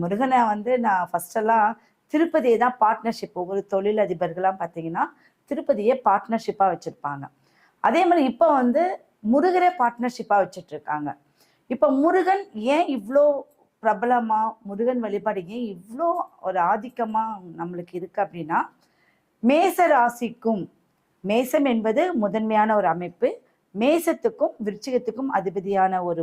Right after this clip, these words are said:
முருகன் வந்து அம்சமுடைய அந்த செவ்வாய் எங்க ஆதிக்கம் பெறுகிறார் அப்படின்னு பாத்தீங்கன்னா, மகர ராசியில, மகரத்துல வந்து அவரு உச்சம் பெறுகிறார், இந்த மேசத்துல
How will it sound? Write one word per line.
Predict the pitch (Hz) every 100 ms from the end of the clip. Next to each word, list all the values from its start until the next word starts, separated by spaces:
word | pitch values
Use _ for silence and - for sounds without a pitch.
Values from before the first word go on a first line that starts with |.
| 156
முருகன் | 165 208 233 185
வந்து | 143 139 170 294 - _ _ _ _ _ _ _ _ _ _ _ _ - 262
அம்சமுடைய | 320 370 330 311 320
அந்த | 285 269 -
செவ்வாய் | 277 262 330 359 - 247
எங்க | 294 320 349 285
ஆதிக்கம் | 262 285 330 320 285
பெறுகிறார் | 233 208 214 214 208 -
அப்படின்னு | 185 208 202
பாத்தீங்கன்னா, | 190 185 185 262 370 196
மகர | 170 208 202
ராசியில, | 160 151 165 104 - 175
மகரத்துல | 196 208 202 196 185
வந்து | 180 247 311
அவரு | 190 196 277
உச்சம் | 196 - 220 190
பெறுகிறார், | 175 156 175 285 - _ _ _ _
இந்த | 226 208
மேசத்துல | 226 262 262 - 208